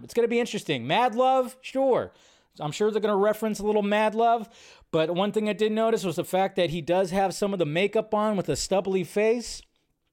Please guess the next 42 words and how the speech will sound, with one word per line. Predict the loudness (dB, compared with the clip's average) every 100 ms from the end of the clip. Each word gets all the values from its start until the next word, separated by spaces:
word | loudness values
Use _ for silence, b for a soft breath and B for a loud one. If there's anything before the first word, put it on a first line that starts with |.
| -20 -16
So | -2 2 2 2
I | 0
don't | 0
know | 0
where | 0 0 0
he | 0
got, | -2 -2 B B
because | -12 -4 -4
we | -4
know | -2 0 2 2
that | 2 0 -2 B B B B -8
at | -6
the | -2
end | 0 0 0
of |
the | 0
first | 0 0
Joker, | 0 -2 0 -2
he | -2
didn't | -2 -2
have, | -2 -2
obviously, | -4 -6 -10
the | -8
makeup | -6 -4 -2 -2 -4
on. | -4 -4 -6
And | -8
then | -8
when | -8
we | -8
saw | -6 -4
that | -2
very | 0 0
first | 0 0 0 -2
image | -6 -4
that | -4 -4
Todd | 0 -2
Phillips | 0 0 0 -2
posted, | -2 2 2 0 -4
he | -4
was | -6 -6
being | -6 -6
shaved. | -6 -2 0 2 0 -4